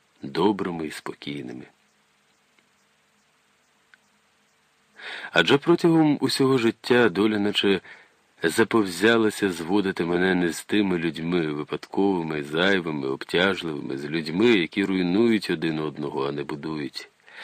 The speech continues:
Кілька щасливих випадків: Рябчук, Чубай, ранні Кашка, Ільченко, Івашко.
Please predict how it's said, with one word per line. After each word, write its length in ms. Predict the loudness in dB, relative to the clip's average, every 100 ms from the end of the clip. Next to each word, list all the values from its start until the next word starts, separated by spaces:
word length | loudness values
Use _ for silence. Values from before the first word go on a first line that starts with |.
| -18 -8
Кілька 320 | 0 2 4 4
щасливих 600 | 4 2 4 4 4 2
випадків: 800 | -4 -4 -6 -8 -8 -6 -4 -4
Рябчук, 560 | -6 -4 -2 -2 -4
Чубай, 560 | -8 -8 -4 0 0 -4 _ _ _ -4
ранні 400 | 0 2 0 -4
Кашка, 540 | -2 -2 -2 -6 -8 -8 -8
Ільченко, 680 | -8 -6 -6 -8 -8 -8 -8
Івашко. 720 | -8 -6 -4 -4 -6 -8 -10